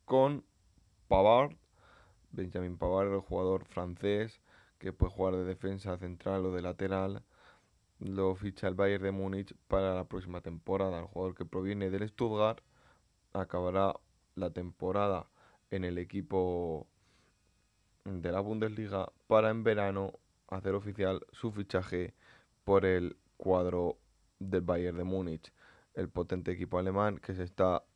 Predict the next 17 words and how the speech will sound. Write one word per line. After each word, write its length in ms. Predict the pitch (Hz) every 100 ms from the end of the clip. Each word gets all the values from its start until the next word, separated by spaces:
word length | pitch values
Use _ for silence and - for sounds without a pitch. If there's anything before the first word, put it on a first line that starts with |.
| -
eh, 480 | 98 90 87 85 82 _ _ _ _ -
reforzando 760 | 90 90 92 92 101 98 95 87
con 200 | 90 85
jugadores 400 | - 82 85 95
jóvenes 540 | 104 104 101 92 -
y 80 | 104
talentosos, 720 | - 110 120 117 117 117 117 - - - - - _ _
ficha 540 | 107 - 107 98 - -
a 140 | 104
este 220 | 104 104
francés 380 | 104 98 101 98
que 80 | 101
ha 60 |
sido 240 | 98 98 92
campeón 520 | 95 92 87 98 110
del 100 | 107
mundo 500 | 104 98 95 98